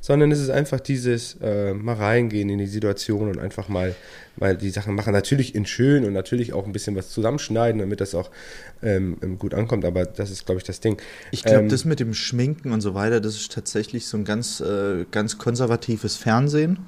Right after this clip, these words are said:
Speaker 2: also das, was man, was man ja sagt, glaub ich, äh,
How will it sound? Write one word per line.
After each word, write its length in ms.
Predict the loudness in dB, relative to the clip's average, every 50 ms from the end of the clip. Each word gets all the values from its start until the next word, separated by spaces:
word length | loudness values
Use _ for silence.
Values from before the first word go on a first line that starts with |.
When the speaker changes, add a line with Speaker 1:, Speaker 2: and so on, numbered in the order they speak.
| -8 -2
Speaker 2:
also 220 | 0 2 2 2
das, 260 | 2 2 0 -2 0
was 180 | 0 -2 0 2
man, 200 | 2 2 2 2 -2 -6 -14 -18 -18 -18 -18 -20 -8 -2
was 180 | -2 -2 0 0
man 120 | 2 2
ja 80 | 2 2
sagt, 240 | 0 -2 -6 -6
glaub 240 | -4 0 0 2 2
ich, 200 | 2 -2 0 0 0
äh, 180 | 0 0 0